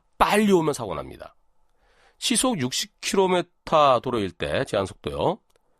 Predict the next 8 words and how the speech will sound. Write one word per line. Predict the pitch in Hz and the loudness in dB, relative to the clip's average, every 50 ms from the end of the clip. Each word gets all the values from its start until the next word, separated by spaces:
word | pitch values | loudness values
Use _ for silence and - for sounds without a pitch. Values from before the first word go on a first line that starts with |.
| _ _ _ _ _ _ _ _ _ _ _ _ _ _ _ _ _ _ | _ _ _ _ _ _ _ _ _ _ _ _ _ _ _ _ _ _
그런 | - 208 240 233 | 0 2 2 2
곳에서 | 226 202 208 175 190 175 170 156 107 73 82 - _ _ _ _ _ _ _ _ _ | 2 0 -2 0 0 0 2 2 0 -2 -4 -10 _ _ _ _ _ _ _ _ _
육십을 | 151 180 - - - 220 226 233 247 | -4 -2 0 0 0 0 0 -2 -2
지켰으면 | 208 - - - - 151 - - 143 123 104 90 98 113 107 82 73 - _ _ _ _ _ _ _ _ _ _ _ _ _ _ | -2 -4 -2 -2 -2 -2 0 -2 0 0 2 2 2 2 2 0 -2 -6 _ _ _ _ _ _ _ _ _ _ _ _ _ _
일 | 95 120 131 127 | -2 -2 -2 -2
초에 | - - 127 120 143 156 | -4 -4 -2 0 0 0
십육점칠 | - - 208 185 170 156 - 165 147 139 - - 165 156 | -2 -4 -2 -4 -4 -2 -2 -4 -4 -4 -4 -4 -2 0
미터, | 143 135 117 - _ - 90 71 65 - | 0 0 0 -2 _ -6 -6 -6 -6 -8